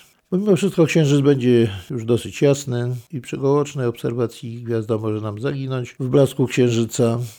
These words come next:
Natomiast jakakolwiek lornetka najprostsza już rozwiązuje sprawę i możemy przez nią zaobserwować albo przynajmniej oglądać to przepiękne, wspaniałe zjawisko. Tym bardziej, że zakrycie nastąpi za ciemnym brzegiem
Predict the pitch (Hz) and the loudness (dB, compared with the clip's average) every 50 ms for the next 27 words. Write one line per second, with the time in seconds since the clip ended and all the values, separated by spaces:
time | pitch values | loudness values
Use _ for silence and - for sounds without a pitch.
0 | _ _ _ - 196 214 233 - 220 196 190 185 160 135 - - - 220 262 262 | _ _ _ -8 -6 -6 -2 2 2 2 4 2 2 2 0 0 0 0 0 2
1 | - 240 214 196 - 185 180 175 160 160 156 147 143 - 127 120 117 113 110 117 | 2 0 0 2 4 4 4 4 4 2 2 2 2 2 2 4 4 2 2 0
2 | 117 113 - - - - 135 120 117 113 110 110 110 110 - _ _ 139 117 110 | -4 -4 -6 -10 -8 -4 -4 -2 -2 -4 -6 -8 -10 -12 -16 _ _ -12 -10 -10
3 | 113 110 120 110 104 101 - - - - - 107 104 107 107 117 226 226 196 147 | -10 -8 -6 -6 -6 -6 -8 -12 -12 -10 -8 -8 -8 -8 -10 -10 -8 -6 -4 -2
4 | 139 127 120 110 117 120 110 110 107 107 117 113 104 101 - - - 107 107 107 | 0 0 0 0 0 -2 -2 -2 -2 -2 -4 -4 -4 -4 -6 -6 -6 -6 -6 -6
5 | 107 110 - - _ _ 220 214 202 175 117 110 107 107 110 107 104 104 101 - | -6 -8 -10 -12 _ _ -10 -8 -6 -6 -6 -6 -6 -6 -6 -8 -8 -10 -12 -10
6 | - 123 120 113 131 117 107 101 107 104 101 - - 113 104 101 107 107 104 107 | -8 -8 -8 -6 -8 -10 -10 -10 -10 -10 -10 -10 -10 -10 -8 -8 -8 -8 -8 -10
7 | 104 - - - - - _ - 233 185 160 143 - - 131 120 117 113 113 113 | -12 -12 -14 -18 -20 -20 _ -18 -14 -14 -14 -14 -14 -14 -12 -10 -10 -10 -8 -10
8 | 104 101 107 104 104 107 107 107 - - _ _ _ _ _ _ - - - - | -8 -8 -8 -8 -8 -10 -10 -12 -14 -16 _ _ _ _ _ _ -12 -12 -8 -4
9 | - - - - 185 175 165 151 - 156 143 139 - - - 117 117 117 110 110 | -4 -4 0 2 2 0 0 0 -2 -2 -2 -2 -4 -6 -6 -6 -2 0 0 0
10 | 107 110 113 107 104 107 101 - - - 104 - - 127 139 160 165 147 139 139 | 0 0 -2 -2 -4 -4 -10 -12 -10 -10 -10 -8 -6 -6 -4 -4 -4 -4 -2 -2
11 | 135 120 117 113 123 127 127 - 151 123 - 135 117 110 107 - - 117 101 - | -2 -2 0 0 0 0 0 -2 -2 -2 -2 -2 -2 -2 -4 -4 -6 -8 -8 -8
12 | 117 101 107 95 92 - - 190 180 180 175 170 151 147 139 131 143 139 127 131 | -10 -10 -8 -8 -8 -4 -4 -2 -2 -2 -2 -4 -4 -4 -4 -2 0 0 0 0
13 | 127 127 131 135 | -2 -2 -4 -4